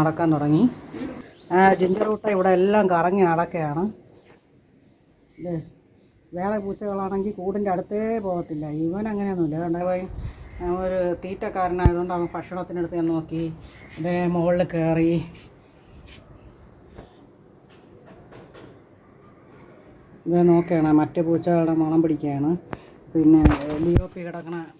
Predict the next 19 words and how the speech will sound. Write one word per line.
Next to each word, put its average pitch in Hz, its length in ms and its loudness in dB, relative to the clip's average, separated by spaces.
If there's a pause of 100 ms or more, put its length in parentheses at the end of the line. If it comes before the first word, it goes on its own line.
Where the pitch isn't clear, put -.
പെട്ടിക്കകത്ത് 170 520 -14
കയറാൻ 160 280 -12
നോക്കി. 151 200 -10
അപ്പോൾ 156 220 -8
ഞാൻ 160 100 0 (160)
സൈഡ് 165 340 -2
തിരിച്ച് 160 260 -6 (100)
ചുവരിൻ്റെ 165 380 -4 (100)
ഭാഗത്തോട്ട് 147 420 -8
കൊണ്ടുവച്ച് 139 380 -10 (640)
അതിനകത്ത് 170 480 -12
കയറിയ 170 340 -12
മൂത്രം 160 260 -16
ഒഴിച്ച് 147 260 -20
കളയും. 139 200 -20 (960)
അപ്പോൾ 175 240 -10
അത് 175 140 -6
തന്നെ. 156 180 -8 (1160)
ഇത് 170 140 2